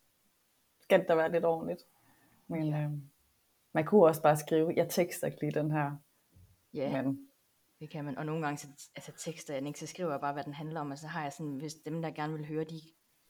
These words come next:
Speaker 2: skal sgu nok høre den, altså.
Speaker 1: Ja.
Speaker 2: Og,
Speaker 1: Ja.
Speaker 2: og resten, det, det er bare, det er bare ærger-, <laughs> ærgerligt.
Speaker 1: Jamen, præcis. Ja. Jamen, det er rigtigt. Men jo, altså, det er så sjovt også, det der med salg, fordi jeg tror,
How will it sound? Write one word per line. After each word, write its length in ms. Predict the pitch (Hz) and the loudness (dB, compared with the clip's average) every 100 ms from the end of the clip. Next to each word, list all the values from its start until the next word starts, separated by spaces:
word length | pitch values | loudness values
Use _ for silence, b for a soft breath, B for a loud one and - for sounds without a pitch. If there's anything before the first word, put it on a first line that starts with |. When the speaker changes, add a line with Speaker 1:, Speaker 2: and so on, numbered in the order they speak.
| - | -16
Speaker 2:
skal 200 | - 175 | -10 -8
sgu 180 | - 165 | -6 -6
nok 280 | 151 - | -6 -6
høre 160 | 156 165 | -4 -4
den, 160 | 185 - | -6 -10
altså. 340 | 151 147 - 139 _ _ - | -12 -12 -14 -16 _ _ -2
Speaker 1:
Ja. 200 | 160 - 147 - _ _ _ _ | -2 -2 -8 -18 _ _ _ _
Speaker 2:
Og, 200 | 156 151 | -12 -2
Speaker 1:
Ja. 260 | 180 185 208 - _ _ | -2 -2 -6 -12 _ _
Speaker 2:
og 140 | 160 156 | -12 -4
resten, 440 | 160 180 - 147 | -4 -6 -6 -4
det, 260 | 160 160 147 - | -4 -4 -6 -8
det 140 | 160 | -8
er 40 | 147 | -6
bare, 460 | 139 135 131 131 131 _ _ _ - | -6 -6 -8 -10 -14 _ _ _ -20
det 60 | |
er 40 | 139 | -12
bare 220 | 123 120 | -8 -2
ærger-, 260 | 170 254 - - | 0 0 -2 -10
<laughs> 140 | - 170 | -10 -6
ærgerligt. 400 | 202 233 285 311 - _ _ _ _ _ | -6 -4 -6 -8 -14 _ _ _ _ _
Speaker 1:
Jamen, 300 | 196 220 233 | 4 4 4
præcis. 680 | 247 233 269 294 208 180 180 285 - - B B B B B | 2 2 2 4 4 2 -4 -10 -12 -16 B B B B B
Ja. 300 | 185 190 170 220 - _ _ _ _ _ _ _ - | 4 4 2 -2 -12 _ _ _ _ _ _ _ -2
Jamen, 200 | 208 202 | 0 2
det 40 | 202 | 2
er 120 | 196 | 2
rigtigt. 460 | 214 - 190 208 | 0 -2 -6 2
Men 220 | 190 214 208 | 8 10 12
jo, 260 | 247 233 - | 12 12 8
altså, 200 | 190 196 | 4 4
det 160 | 190 202 | 4 6
er 60 | |
så 140 | 202 208 | 6 4
sjovt 300 | 226 208 185 | 4 4 4
også, 140 | 185 | 2
det 80 | 196 | 4
der 80 | 175 | 4
med 140 | 165 160 | 4 4
salg, 400 | 196 196 208 190 | 6 6 4 2
fordi 240 | 170 170 | 4 8
jeg 100 | 170 | 8
tror, 380 | 214 196 160 | 8 8 8